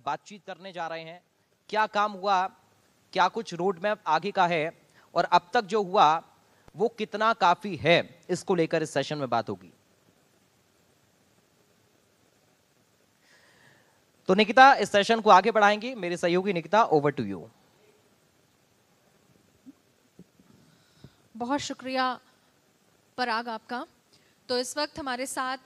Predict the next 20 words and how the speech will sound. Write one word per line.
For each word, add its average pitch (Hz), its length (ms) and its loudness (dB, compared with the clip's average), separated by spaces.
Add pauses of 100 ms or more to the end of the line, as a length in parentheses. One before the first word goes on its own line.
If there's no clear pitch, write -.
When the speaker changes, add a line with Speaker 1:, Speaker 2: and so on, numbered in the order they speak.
(200)
Speaker 2:
नाशी 240 440 -8
खान 262 360 -4
मौजूद 240 440 -6
हैं 254 200 -4
इंडिया 262 240 0
न्यूज़ 247 300 -6
मंच 247 220 -6
पर। 254 280 -2
बहुत 233 400 -2
स्वागत 247 380 -2
आपका 240 280 -4
नाशी 240 320 -4
जी। 240 140 -10
आपको 254 260 -6
बता 226 220 -4
दें 240 160 -6
कि, 262 200 -8
अ, - 880 -8
नगर 262 340 2
पंचायत 285 640 0